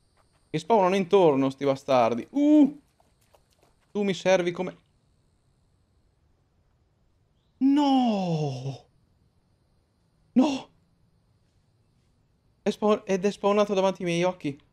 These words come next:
Bastardo! Mi serve una piuma solo. Ma che c-, vabbè, ragazzi, eh, torno a casa. E ci vediamo quando sono tornato a casa. A dopo.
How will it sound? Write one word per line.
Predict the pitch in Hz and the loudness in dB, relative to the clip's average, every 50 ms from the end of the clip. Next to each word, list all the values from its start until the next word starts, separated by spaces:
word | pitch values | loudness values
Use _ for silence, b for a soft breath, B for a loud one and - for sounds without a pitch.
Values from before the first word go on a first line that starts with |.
| _ _ | _ _
Bastardo! | - 175 175 165 - - - 202 196 185 175 175 165 180 170 156 165 - _ _ _ _ _ _ _ _ _ _ _ _ _ _ _ _ _ _ _ _ _ _ _ _ _ - | -8 -8 -8 -8 -12 -12 -10 -10 -10 -10 -10 -10 -10 -8 -8 -10 -10 -14 _ _ _ _ _ _ _ _ _ _ _ _ _ _ _ _ _ _ _ _ _ _ _ _ _ -6
Mi | 180 175 | -6 -6
serve | 170 - 202 196 180 170 156 165 | -4 0 0 2 2 2 2 2
una | 165 165 170 160 | 0 0 0 -2
piuma | 160 170 175 170 156 | -4 -6 -6 -8 -8
solo. | - - 165 147 139 135 - _ _ _ _ _ _ _ _ _ _ _ _ _ _ _ _ _ | -8 -8 -10 -8 -10 -10 -12 _ _ _ _ _ _ _ _ _ _ _ _ _ _ _ _ _
Ma | - 156 151 | 0 0 0
che | 147 - 143 135 - | 0 -2 -8 -10 -10
c-, | - - - _ - - - 135 _ _ _ _ _ _ _ _ _ | -14 -20 -20 _ -20 -20 -20 -20 _ _ _ _ _ _ _ _ _
vabbè, | - 285 - 185 | 0 2 4 4
ragazzi, | 170 160 160 160 165 165 160 123 | 4 4 2 2 0 -2 -2 -2
eh, | 165 165 | -2 -2
torno | 165 208 214 226 220 175 | 0 0 0 2 0 0
a | |
casa. | 170 - 127 120 127 131 165 202 254 262 _ _ _ _ _ _ _ _ _ _ _ _ _ _ _ _ b b b b b b _ _ | 0 0 0 0 0 -2 -4 -6 -6 -6 _ _ _ _ _ _ _ _ _ _ _ _ _ _ _ _ b b b b b b _ _
E | - - - | -4 -4 -2
ci | - - 254 | 0 2 2
vediamo | 262 226 247 254 262 269 | 2 4 4 4 4 4
quando | 262 262 254 262 254 | 2 2 2 0 0
sono | - 262 233 | -2 -2 -2
tornato | 262 262 269 262 | -2 -2 -2 -2
a | 262 | -2
casa. | - 151 123 110 104 110 - _ _ _ _ _ _ _ _ _ _ _ _ - | 0 0 0 -2 -4 -10 -12 _ _ _ _ _ _ _ _ _ _ _ _ -2
A | 190 | 0
dopo. | 185 147 110 95 - | 0 0 0 -4 -18